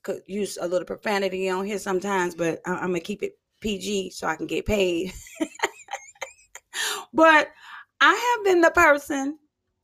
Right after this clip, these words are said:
who have been dead wrong, okay? And looking at the other person like, "You gonna apologize?" And I s-, instigated it, I started it, and I closed it, okay?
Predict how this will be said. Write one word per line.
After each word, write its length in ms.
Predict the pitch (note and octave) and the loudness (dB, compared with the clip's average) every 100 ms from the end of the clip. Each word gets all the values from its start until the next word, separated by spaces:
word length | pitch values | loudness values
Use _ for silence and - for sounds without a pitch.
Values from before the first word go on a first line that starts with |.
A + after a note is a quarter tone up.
| _ | _
who 160 | - D#4 | 2 4
have 240 | C#4 A3+ | 6 4
been 480 | G#3 G#3 G3 F#3 D3 | 2 2 2 0 0
dead 760 | F#3+ A#3 A#3+ B3 A#3+ A#3+ A#3+ A#3+ - _ | 0 2 4 6 6 4 2 -2 -18 _
wrong, 800 | E3 D#3+ E3 G3 F#3+ F3+ E3 D#3+ F3 B2+ - _ _ _ _ - | -8 -2 6 8 10 8 6 2 2 0 -12 _ _ _ _ -4
okay? 500 | F#3+ B3+ A#3 A3 G#3+ _ _ - - - _ - | -2 0 2 0 -4 _ _ -20 -20 -20 _ 4
And 500 | C4 C4 B3+ A#3 - _ _ | 6 6 4 2 -2 _ _
looking 440 | A3+ C#4+ D#4+ D4+ C#4+ | 2 4 4 4 6
at 160 | A#3+ | 4
the 80 | F#3+ | 6
other 240 | C#4 D4 | 6 6
person 440 | D4 C#4 B3 B3+ B3 | 2 2 2 0 0
like, 400 | A3 A3 D#3+ - _ _ _ | 4 4 2 -4 _ _ _
"You 160 | G#3 C4 | -2 2
gonna 220 | C4+ C4 | 4 4
apologize?" 880 | - D4+ D4 D4+ D#4 D#4 D4 - - _ | 8 8 8 8 6 6 0 -8 -18 _
And 180 | - D4+ | 4 4
I 160 | - A3+ | 6 4
s-, 120 | G#3+ - | 2 -4
instigated 760 | D4+ E4+ - D4 D4 C#4+ C#4+ C#4+ | -2 -2 -2 -2 2 2 2 -2
it, 160 | E4 - | -4 2
I 180 | G3 | 4
started 640 | G3 - A#3+ B3 A#3+ B3 B3+ | 4 -2 2 2 2 0 -4
it, 160 | C#4+ - _ _ - | -6 -8 _ _ 0
and 280 | C4+ D4 C#4+ | 4 4 4
I 180 | A3+ G#3+ | 2 2
closed 580 | G#3+ B3+ A#3 F3+ D#3+ D3+ | 2 0 4 2 0 0
it, 220 | F3+ G3 - | 0 0 0
okay? 460 | A3+ C#4+ C#4 C4 | 2 6 6 6